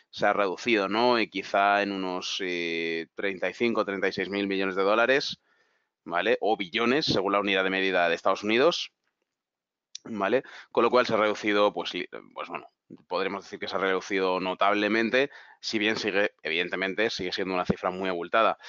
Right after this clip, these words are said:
Lo que sí que ha crecido o sigue creciendo de manera constante es el porcentaje de esa capitalización de mercado o de ese movimiento de mercado que corresponde o compete al Bitcoin. Ya está muy cerca del setenta por ciento, son más de dos terceras partes del mercado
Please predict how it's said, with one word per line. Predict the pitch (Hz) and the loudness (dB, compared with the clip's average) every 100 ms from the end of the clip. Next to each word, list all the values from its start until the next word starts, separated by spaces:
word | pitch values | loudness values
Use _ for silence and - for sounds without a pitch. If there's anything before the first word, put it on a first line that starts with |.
| - - | -20 -8
Lo | 113 113 | -2 0
que | 113 | 0
sí | - 127 | -2 -2
que | 110 135 | 2 2
ha | 123 | 4
crecido | 127 120 143 139 87 | 0 2 4 4 2
o | - 90 | -4 -8
sigue | - 117 113 | 0 2 2
creciendo | 104 - 113 107 | 2 2 2 2
de | |
manera | 87 92 110 | 0 0 0
constante | 104 95 117 113 127 107 | 0 0 0 2 0 2
es | 113 127 - - - - - - | 2 0 -6 -12 -20 -20 -8 0
el | 127 131 | 2 4
porcentaje | 127 123 120 113 127 - 104 85 | 2 2 2 2 2 2 -2 -4
de | 87 107 - | -2 -2 2
esa | 127 151 - 131 | 2 2 2 0
capitalización | 117 113 113 110 107 | 0 0 -2 -2 -4
de | 113 | -2
mercado | 107 101 113 117 113 | -2 0 4 4 4
o | 95 | 2
de | 104 | -2
ese | 120 | -2
movimiento | 107 104 107 101 | -4 -4 -4 -2
de | 104 | -2
mercado | 104 110 110 123 - _ - _ _ | 0 2 2 2 -4 _ -20 _ _
que | 110 117 127 - | 0 2 2 -2
corresponde | 113 107 101 - 113 117 120 120 | 0 0 0 -2 -2 0 2 0
o | |
compete | 104 95 101 104 | -2 -6 -6 0
al | 107 | -2
Bitcoin. | 90 113 - 90 90 | 0 -4 -2 -6 0
Ya | 110 | -2
está | - 123 | 2 2
muy | 123 127 131 | 2 0 0
cerca | - 120 135 | 2 2 4
del | 127 | 2
setenta | 113 113 117 123 | 0 -2 0 0
por | 98 | 0
ciento, | - 131 110 | 0 0 0
son | - 104 | -6 -2
más | 110 117 | 0 0
de | 110 | 0
dos | 113 117 | -2 -2
terceras | 120 104 113 113 | -2 0 -2 0
partes | 120 107 104 | 0 0 0
del | 107 | 0
mercado | 101 92 107 110 135 | 0 0 2 4 2